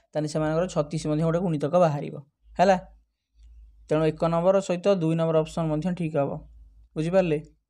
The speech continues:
ନିମ୍ନଲିଖିତ କେଉଁ ସଂଖ୍ୟାର ଦୁଇଟି ମାତ୍ର ଗୁଣନୀୟକ ଅଛି? ଦେଖନ୍ତୁ, ଏମାନଙ୍କ ମଧ୍ୟରୁ କେଉଁ ସଂଖ୍ୟାର କେବଳ ଦୁଇଟି ଗୁଣନୀୟକ ଅଛି? ଆମେ ଜାଣିଛନ୍ତି, ଗୋଟେ ମୌଳିକ ସଂଖ୍ୟାର କେବଳ ଦୁଇଟି ଗୁଣନୀୟକ ଥାଏ। ତେଣୁ ଅପସନ୍ ନମ୍ବର ଦୁଇରେ ରହିଛି ଯେଉଁ ପାଞ୍ଚ,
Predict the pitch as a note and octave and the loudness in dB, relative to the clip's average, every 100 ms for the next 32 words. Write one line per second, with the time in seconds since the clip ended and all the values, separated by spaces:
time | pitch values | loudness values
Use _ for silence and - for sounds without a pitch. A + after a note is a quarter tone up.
0 | _ _ _ _ _ _ _ - D#3+ E3+ | _ _ _ _ _ _ _ -8 -4 -2
1 | F#3 F#3+ G3+ G3+ G3 F3+ E3 F3+ F3+ F3 | -2 -2 0 0 2 0 -2 -2 -4 0
2 | G3 F#3 D#3+ E3 E3 E3+ E3 F3 F3 E3 | 2 2 2 -2 -2 -2 -2 0 0 0
3 | D#3+ D#3+ E3 D#3+ C#3 - D#3 - - - | 0 0 2 2 0 -6 -14 -14 -20 -20
4 | - - - D#3 F3 F3 G#3+ - D#3 E3+ | -20 -20 -4 -2 0 0 -2 0 0 0
5 | E3+ E3+ E3+ F#3 E3+ E3+ E3 E3+ E3+ F3+ | 0 -2 -2 -4 -4 -4 -4 -2 0 0
6 | F#3 D#3 E3 D#3+ D#3 D#3+ D#3+ D#3 D#3+ D#3+ | 0 2 2 2 -2 0 -2 -2 0 -2
7 | D3+ D3+ D#3 D#3 D#3+ E3+ F#3 F#3+ F3 E3 | 0 -2 0 0 -2 -4 -2 0 0 2
8 | D#3 E3 E3+ E3 F3 E3 E3+ E3+ E3 E3 | 0 -2 -4 -2 -2 0 0 0 -2 -4
9 | E3 E3+ F3 E3+ F3+ F#3+ C4+ - - - | -4 -4 -4 -4 2 0 0 -12 -20 -12
10 | - D#3 D3+ - F3 E3+ E3+ D#3+ D#3+ E3 | -2 0 0 -2 -4 -2 0 0 2 2
11 | E3 E3+ E3+ E3 D#3 D#3+ | 0 -4 -6 -2 0 0